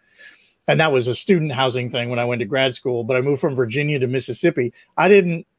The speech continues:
buy a house in Mississippi without having seen it. You know, I didn't rent a place without having seen it.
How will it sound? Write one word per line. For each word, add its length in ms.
buy 240
a 160
house 580
in 180
Mississippi 680
without 360
having 280
seen 280
it. 220
You 100
know, 140
I 80
didn't 240
rent 260
a 60
place 580
without 240
having 220
seen 300
it. 180